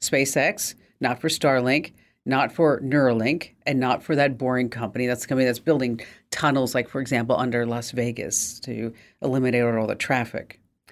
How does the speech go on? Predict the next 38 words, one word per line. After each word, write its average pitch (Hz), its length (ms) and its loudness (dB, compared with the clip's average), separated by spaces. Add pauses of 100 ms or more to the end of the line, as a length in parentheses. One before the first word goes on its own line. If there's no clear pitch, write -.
(420)
And 190 320 2
not 214 260 4
also 240 480 6
to 190 160 4
help 185 240 4
take 190 180 0
care 190 120 2
of 180 80 4
all 185 80 6
the 180 40 -2
kids 302 260 2
that 233 140 4
he's 123 140 0
fathered. 101 480 -2 (140)
I 247 80 0
don't 311 80 4
know 226 60 8
if - 80 -6
you 277 80 4
know 196 100 4
this, 127 160 -2
but 131 220 2
it 92 120 -4
seems 294 240 4
like 160 160 2
Elon 165 300 2
Musk 151 240 2
and 120 120 0
Nick 131 160 0
Cannon, 123 520 -4
they 151 200 4
are 147 140 4
in 127 80 0
a 117 60 -4
race 135 260 0
for 131 140 -6
that 120 160 -2
title. 135 360 0